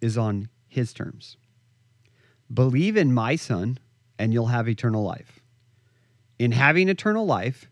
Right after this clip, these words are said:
you'll know blessings you can't imagine." And that's the deal. And what a deal it is. Uh,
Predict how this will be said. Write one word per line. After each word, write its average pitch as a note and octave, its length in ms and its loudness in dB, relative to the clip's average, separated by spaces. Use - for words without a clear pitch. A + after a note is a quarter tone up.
you'll B2 220 4
know B2+ 160 4
blessings A#2 480 -2
you G#2+ 80 -4
can't G2 240 -4
imagine." F#2+ 460 -8
And B2+ 200 0
that's C3+ 260 -2
the F3 120 -2
deal. A#3+ 420 -2
And E3+ 180 0
what A3 160 4
a F#4 80 4
deal G#3+ 440 -2
it C3+ 120 2
is. - 640 -4
Uh, D3 80 -12